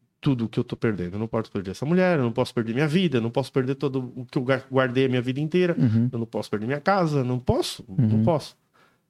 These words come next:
Speaker 1: Qual que é a coisa mais instantânea, o miojo pra resolver essa depressão? Cara, eu vou fazer hipnose. Aí eu conversei com várias pessoas, inclusive com um colega meu,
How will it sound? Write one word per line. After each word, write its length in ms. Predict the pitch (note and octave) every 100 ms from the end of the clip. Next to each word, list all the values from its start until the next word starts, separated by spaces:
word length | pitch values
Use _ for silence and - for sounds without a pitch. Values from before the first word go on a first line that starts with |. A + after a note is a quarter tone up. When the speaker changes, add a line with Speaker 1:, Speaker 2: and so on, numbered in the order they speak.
| _ _ _ _ _
Speaker 1:
Qual 300 | - G#3+ D#4
que 220 | - A3 E3+
é 360 | F3+ G#3+ A3+ - _ _ _ _ _ _ _ -
a 60 | -
coisa 260 | G3+ F#3+
mais 260 | F3+ G3 G3+
instantânea, 720 | G#3+ A3 F#3+ E3+ F3+ E3+ A2
o 100 | D3+
miojo 720 | F3+ G#3 A#3+ G#3+ B2 A2+ F2+ - _ _ _ _ -
pra 100 | C3+
resolver 800 | D#3+ D#3 E3 B2 B2+ D3 D#3 - _ _ _ _ _ _ _ _ -
essa 200 | C#3+ D3+
depressão? 540 | D3 E3 E3 B2+ E2+ - _ _
Cara, 160 | - G2
eu 40 |
vou 80 | G2+
fazer 240 | G2+ G#2+
hipnose. 420 | A2 C#3 G2+ - _ _ _ _ _ _ _ _ _ _ _ _
Aí 100 | -
eu 60 | F#2+
conversei 340 | A#2 A#2 -
com 160 | B2+ B2+
várias 440 | G2+ A#2 B2 C#3+
pessoas, 640 | - B2+ - G#2 A2 C#3 C3
inclusive 420 | C3+ C#3 A#2 D#3+
com 160 | E3+ G3+
um 40 |
colega 440 | G3+ F3 C#3 D3 C#3
meu, 280 | A2 A#2+